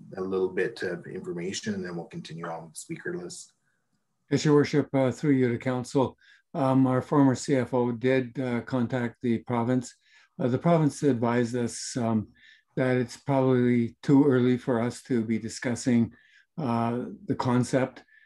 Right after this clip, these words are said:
Speaker 2: Um, all that's really, you know, for council consideration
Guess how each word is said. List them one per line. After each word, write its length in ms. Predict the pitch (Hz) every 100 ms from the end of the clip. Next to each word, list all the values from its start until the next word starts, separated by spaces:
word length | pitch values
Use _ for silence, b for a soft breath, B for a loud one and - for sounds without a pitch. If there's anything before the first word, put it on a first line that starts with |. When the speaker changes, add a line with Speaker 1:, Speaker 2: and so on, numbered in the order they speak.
| b _
Speaker 2:
Um, 460 | - 127 127 220 - -
all 200 | 139 156
that's 240 | 156 -
really, 480 | 139 131 127 123 120 - _ _ _ _ -
you 160 | 123
know, 240 | 120 117 - _ _ _
for 180 | _ 127
council 340 | 110 131 120
consideration 880 | 135 123 113 127 117 113 117 135 117